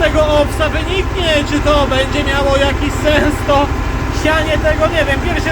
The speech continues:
raz w swojej karierze rolniczej zajmuję się uprawą owsa. No na dzień dzisiejszy to naprawdę pszenica poniżej sześćset złotych tona, a owiec osiemset, dziewięćset, no to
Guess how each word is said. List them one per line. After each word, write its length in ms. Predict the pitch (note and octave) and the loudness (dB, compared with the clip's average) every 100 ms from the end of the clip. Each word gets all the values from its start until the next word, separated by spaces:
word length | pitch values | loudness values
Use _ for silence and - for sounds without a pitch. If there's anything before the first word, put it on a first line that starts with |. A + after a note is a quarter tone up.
| D4 | 0
raz 100 | C#4+ | 0
w 140 | - | -2
swojej 260 | - C#4 C4 C#4 | 0 0 2 0
karierze 380 | C4+ C4+ B3+ B3+ | 0 0 0 0
rolniczej 440 | B3 C4 - C#4 C4 B3 | 0 0 0 2 0 0
zajmuję 340 | B3 B3 B3 A3+ | -2 -2 0 0
się 80 | B3 - | 0 0
uprawą 320 | A#3 A3+ A#3 B3 C#4+ D#4 | 0 0 2 2 2 2
owsa. 300 | D4 - B3 A3 - - - - - - - - - G#3 | 0 0 0 0 -2 -2 -2 -2 -2 -2 -2 -2 0 2
No 60 | C#4+ F4 | 4 4
na 60 | C4 | 2
dzień 160 | E4 D4 | -2 -2
dzisiejszy 380 | C#4 E4 D#4+ D4+ D4 | -2 -2 -2 -2 -2
to 60 | C#4 C#4 | -2 -2
naprawdę 380 | C#4 D4 C4+ C4 B3 - - - - | -2 -2 2 2 2 0 -2 -4 -4
pszenica 580 | - - B3 C4 B3 C4+ B3 - - - B3 | -4 -2 0 0 0 2 2 0 -2 -2 -2
poniżej 360 | B3+ B3 B3+ B3 | -2 -2 -2 -2
sześćset 400 | C4+ B3 A#3+ B3 A#3 | -2 -2 0 -2 0
złotych 300 | B3+ B3 - A#3+ | 0 0 0 0
tona, 260 | A#3+ A#3 A#3+ - - - - G#3+ | 0 2 0 0 -2 -2 0 2
a 20 | A3+ A#3+ | 2 2
owiec 280 | A3+ A#3+ A3+ A3+ | 2 0 0 0
osiemset, 400 | A3 A#3+ - A3 - | 0 -2 0 0 0
dziewięćset, 500 | B3 A#3+ A3 A3 G#3+ A3+ | 0 0 0 0 0 0
no 60 | |
to 80 | G#3+ | 0